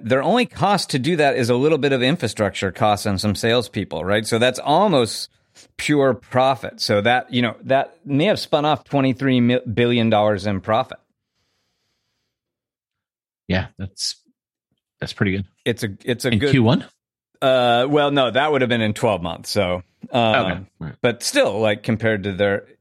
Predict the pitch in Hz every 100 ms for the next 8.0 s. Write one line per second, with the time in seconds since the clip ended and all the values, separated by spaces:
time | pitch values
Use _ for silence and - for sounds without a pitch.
0 | - 113 110 113 123 117 - 117 110 98
1 | 95 - _ _ - 156 139 147 156 147
2 | 135 127 127 120 117 117 113 113 110 107
3 | 110 120 113 - 131 127 131 131 123 113
4 | 107 110 104 98 110 113 107 104 98 104
5 | 98 98 107 185 196 - 110 - 107 101
6 | _ 110 101 104 98 98 95 95 110 123
7 | 123 110 113 110 120 - - 120 120 -